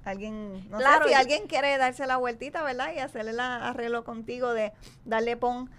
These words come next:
Speaker 1: hasta allá.
Speaker 2: A ese kennel, por
Speaker 1: Exacto.
Speaker 2: favor. Eh, yo soy del área de Carolina, así que,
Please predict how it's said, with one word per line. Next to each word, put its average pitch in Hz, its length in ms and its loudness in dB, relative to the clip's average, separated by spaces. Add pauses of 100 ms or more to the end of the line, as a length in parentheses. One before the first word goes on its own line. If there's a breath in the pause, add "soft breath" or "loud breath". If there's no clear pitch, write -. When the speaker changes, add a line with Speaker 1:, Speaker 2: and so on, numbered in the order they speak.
(320 loud breath)
Speaker 1:
hasta 220 300 -4
allá. 254 420 2
Speaker 2:
A 233 80 0
ese 240 360 -4
kennel, 202 500 -8
por 226 140 -6
Speaker 1:
Exacto. 208 220 -4 (100)
Speaker 2:
favor. 202 180 -4 (140)
Eh, 214 260 -8
yo 226 180 -2
soy 254 200 -4
del 254 180 -2
área 202 180 -4
de 220 100 -4
Carolina, 254 640 -4 (320 loud breath)
así 214 380 -8
que, 208 560 -8